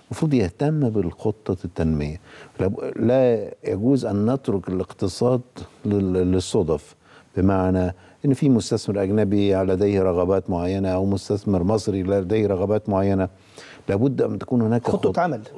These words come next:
Speaker 1: خطة، وهذا
Speaker 2: نعم،
Speaker 1: م-، موجود
Speaker 2: نعم.
Speaker 1: في البلاد الرأسمالية الآن.
Speaker 2: مم.
Speaker 1: لا ي-، لا، إن في ناس متصورة أن هذا مرتبط بالنظم الاشتراكية أو الشيوعية. لا، هذا تم إدراك أن وجو-، أهمية وجود خطة خمسية،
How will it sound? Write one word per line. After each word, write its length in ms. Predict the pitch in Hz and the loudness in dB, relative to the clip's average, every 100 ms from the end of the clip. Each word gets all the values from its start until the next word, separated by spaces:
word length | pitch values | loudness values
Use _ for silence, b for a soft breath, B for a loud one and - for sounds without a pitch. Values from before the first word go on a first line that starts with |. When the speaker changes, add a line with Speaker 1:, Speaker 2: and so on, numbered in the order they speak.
| - | -10
Speaker 1:
خطة، 380 | - 131 - 107 | -6 -4 0 0
وهذا 300 | 113 185 143 | 2 0 0
Speaker 2:
نعم، 140 | 113 | 0
Speaker 1:
م-، 60 | 113 | -2
موجود 180 | 127 131 | -2 0
Speaker 2:
نعم. 80 | 147 | 0
Speaker 1:
في 60 | 127 | 0
البلاد 300 | 113 135 131 | 2 2 2
الرأسمالية 580 | 107 95 110 107 127 | 0 -2 -2 0 2
الآن. 320 | 113 101 104 87 - | 0 0 -4 -4 -8
Speaker 2:
مم. 120 | 151 135 - | -8 -8 -2
Speaker 1:
لا 140 | 110 | 2
ي-، 100 | 127 | 2
لا، 460 | 127 104 98 98 98 | 0 -6 -2 0 2
إن 160 | 95 | 0
في 160 | 98 135 | -2 0
ناس 200 | 127 - | 0 0
متصورة 480 | 113 101 110 113 113 | -2 0 2 2 2
أن 80 | 107 | 2
هذا 180 | 110 | 0
مرتبط 360 | 110 95 - 120 | 0 0 -2 -2
بالنظم 420 | 104 107 117 117 | 0 2 4 2
الاشتراكية 540 | 101 - 104 95 123 104 | 0 0 -2 0 2 2
أو 60 | |
الشيوعية. 400 | 98 - 92 90 - B B B - | 0 -2 0 -2 -4 B B B -4
لا، 220 | 117 117 | 0 0
هذا 180 | 127 117 | 0 0
تم 400 | - 135 131 107 - - b b b - | 0 0 2 -2 -6 -20 b b b -4
إدراك 560 | 107 110 127 127 - | 0 2 2 0 -4
أن 200 | 104 107 | -8 -6
وجو-، 640 | 104 101 101 95 117 117 101 98 95 92 95 | -6 -4 -4 -2 -2 -2 0 2 4 2 0
أهمية 400 | - 87 107 131 123 | -2 0 4 2 2
وجود 180 | 113 127 | -2 -2
خطة 300 | 139 139 - | -2 -4 -6
خمسية، 460 | 98 92 139 151 | -6 -6 -4 -6